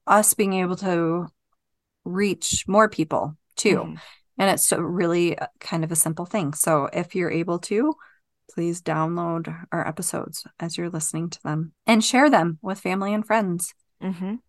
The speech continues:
Speaker 1: that you care about and that you would like them to be able to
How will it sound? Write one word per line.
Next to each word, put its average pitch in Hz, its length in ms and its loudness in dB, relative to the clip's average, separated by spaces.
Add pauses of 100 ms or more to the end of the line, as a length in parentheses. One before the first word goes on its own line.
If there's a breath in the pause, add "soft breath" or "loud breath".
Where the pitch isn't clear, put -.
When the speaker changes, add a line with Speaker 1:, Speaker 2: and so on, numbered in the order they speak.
(120)
Speaker 1:
that 185 260 -2
you 175 440 -2
care - 200 2
about 202 280 4
and 170 140 0
that 165 100 -4
you 175 140 -4
would 175 100 -8
like 156 440 0 (480)
them 185 260 0
to 196 120 0
be 185 120 0
able 185 140 -2
to 175 340 0